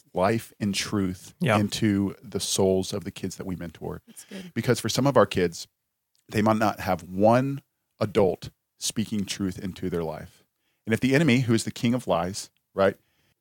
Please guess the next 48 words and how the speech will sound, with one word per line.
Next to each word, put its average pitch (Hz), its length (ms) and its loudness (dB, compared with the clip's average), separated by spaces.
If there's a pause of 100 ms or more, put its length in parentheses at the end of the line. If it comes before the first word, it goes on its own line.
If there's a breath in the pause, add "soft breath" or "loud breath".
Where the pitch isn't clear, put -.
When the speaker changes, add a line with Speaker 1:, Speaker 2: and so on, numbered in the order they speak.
(120)
Speaker 1:
as 110 180 4
a 113 40 -6
culture, 135 400 0
as 110 160 2
a 101 40 0
society, 113 600 2 (320)
there's 117 160 2
so 143 180 4
many 147 160 2
opportunities 110 540 0
for 104 120 -8
him 120 260 -4
to 101 40 -2
speak - 320 -2
lies 98 520 2
into 98 520 -4
the 101 60 -10
hearts 107 320 0
of 98 100 -4
our 92 80 -4
children 92 560 -4 (420)
that 110 100 2
we 120 100 2
get 120 140 0
to 117 80 -2
kinda 107 180 0
come 117 460 -2
in 101 100 -6
opposition 104 560 -4
of 123 140 -6
that 131 160 0
and 107 100 -8
say, - 140 -6
"No, 104 100 -2
no, 123 100 -2
no, 107 160 2
that's 104 300 -2
not 110 220 0
who - 120 -12
you 90 200 -4
are. 85 260 -6 (260)
Speaker 3:
Mm-hmm. 185 420 -14 (220)
Speaker 1:
This 131 240 2
is 113 200 -4
really 107 240 -2
who 123 220 -6
you 95 260 -4
are. 82 360 -4